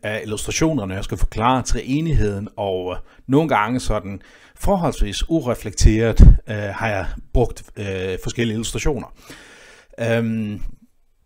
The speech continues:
altså, det er ikke, fordi jeg ikke har tænkt over, hvad det vil sige, at der er en treenig Gud, men jeg har nok ikke helt tænkt på implikationerne af, at når man bruger et billede, så, så kan det også danne nogle billeder, som kan være, øh, usunde.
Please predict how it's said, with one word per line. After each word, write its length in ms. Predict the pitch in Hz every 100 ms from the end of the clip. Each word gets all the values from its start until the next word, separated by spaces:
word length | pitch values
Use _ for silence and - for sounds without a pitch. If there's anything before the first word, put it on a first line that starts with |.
| _ _ _ _ - -
altså, 140 | 135
det 60 | -
er 40 |
ikke, 120 | 120 -
fordi 200 | 131 117
jeg 80 |
ikke 120 | 117 123
har 60 |
tænkt 300 | - 123 143
over, 220 | 113 104
hvad 140 | 104 107
det 80 | 104
vil 100 | 101
sige, 400 | 127 123 135 98
at 120 | 95
der 60 |
er 80 | 107
en 80 | 110
treenig 420 | - 131 143 151
Gud, 240 | 123 151 160
men 120 | 147
jeg 80 | 135
har 40 |
nok 220 | 151 151
ikke 120 | -
helt 300 | - - 151
tænkt 220 | - 151 151
på 100 | 123
implikationerne 880 | 117 110 107 147 160 160 107 95 117
af, 180 | 135 -
at 220 | 104 98
når 140 | 104 127
man 100 | 135
bruger 160 | 143 135
et 80 | -
billede, 380 | 120 117 147 113
så, 240 | - - - - - - -
så 180 | - 135
kan 180 | 143
det 80 | 123 -
også 280 | 107 143 143
danne 360 | - 110 123
nogle 200 | 127 107
billeder, 420 | 107 113 127 127 101
som 200 | 107 101
kan 240 | 101 92
være, 320 | 92 92 95 - - - - -
øh, 580 | 104 95 98 95 92 113 -
usunde. 500 | 185 170 - 92 80